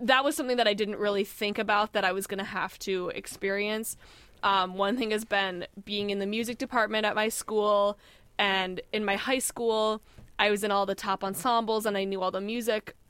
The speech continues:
teachers, and here that hasn't been the case because there's just so many good students who are involved in the music program, and n-, no one's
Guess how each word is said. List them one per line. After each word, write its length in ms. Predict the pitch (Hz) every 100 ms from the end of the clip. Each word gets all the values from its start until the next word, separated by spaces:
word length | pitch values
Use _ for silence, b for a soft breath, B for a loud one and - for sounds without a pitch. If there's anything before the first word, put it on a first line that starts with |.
| -
teachers, 680 | - 240 - 220 214 208
and 140 | - 202
here 560 | - 233 220 214 214 208 b b b b
that 140 | 208
hasn't 400 | - 208 202 214
been 120 | 214 208
the 80 |
case 340 | 196 202 196 233
because 280 | 220 220 202
there's 180 | 202 -
just 320 | 208 - -
so 200 | 208 196
many 220 | 196 196
good 260 | 190 190 190
students 720 | - 185 190 208 226 - - - -
who 120 | 226
are 120 | 196
involved 300 | 190 190 190
in 60 | 196
the 60 | 185
music 260 | 185 202
program, 600 | - 220 226 233 233 240 240 b b b b b -
and 580 | 202 202 196 190 185 190 - _ _ _ _ _ _ _ -
n-, 600 | 220 214 208 202 196 202
no 160 | 202
one's 460 | 202 202 202 190 -